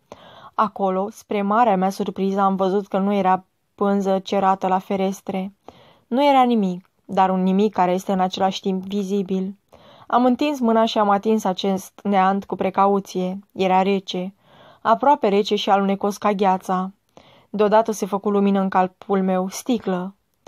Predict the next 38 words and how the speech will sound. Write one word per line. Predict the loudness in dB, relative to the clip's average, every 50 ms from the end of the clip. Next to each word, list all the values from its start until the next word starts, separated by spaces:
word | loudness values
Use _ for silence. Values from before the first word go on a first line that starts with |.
| _ _ _ _ _ _ _
Eu | -2 0 0
nu | 2 4
mai | 4 4 4 2
văzusem | 2 0 -2 -2 -4 -4 -2 -2 -2
înainte. | 0 0 0 -2 -2 -2 -4 -6 -8 -8 -8 -10 -10
Văzusem | -4 -2 -2 0 0 0 -2 0 0 -2 -2
sticlă | -2 -2 -2 -2 0 0 2
la | 2 2 2
jocul | 2 0 -2 0 0 -2 -2
cu | 0 -2 -2
zmeele, | 0 0 0 0 2 2 0 0 0 -2 -4 -8 _ _ -20 -20 -20 -20 -20 -20 _ _
dar | 0 2 2
nu | 2 2 0
erau | 2 2 2
decât | 2 0 -2 -2 -4 -6
bucățele | -6 -6 -6 -6 -4 -2 -2 0 0 2 0
netransparente | 0 -2 -2 -2 -2 -2 -2 -2 0 0 2 2 0 0 -2 -4
și | -4 -6
colorate, | -4 -2 0 0 2 2 2 0 0 -2 -4 -8 -8 -8 -8 -10 -8
dar | -2 0 2 2
acestea | 2 0 0 -2 -4 -2 -2 -2 0
erau | 0 0 0 -2
clare | -2 -4 -2 0 0 0 -2
ca | -2 -2 -2 -2
apa. | -2 -4 -6 -8 -8 -8 -8 -12 _ _ _ -20 -20 -20 -20 -20 -20 -20 _ _ _
Dar | 0 2 4 4
asta | 2 2 0 0 0
n-a | 0 0 -2
fost | -6 -8 -10 -8 _
tot. | -6 -6 -6 -6 _
După | -6 -4 -2 -2 -4
ce | -2 2 2
a | 2 2
deschis | 2 -2 -4 -6 -10 -10 -10 -4
fereastra, | -2 0 0 2 0 0 -2 -4 -2 0 0 2
lama | 2 2 2 2 2 2 0
Mingiar | -2 -2 -2 -2 0 0 0 0
Dondup | 0 0 -2 0 0 0 -2 -2 -4 -4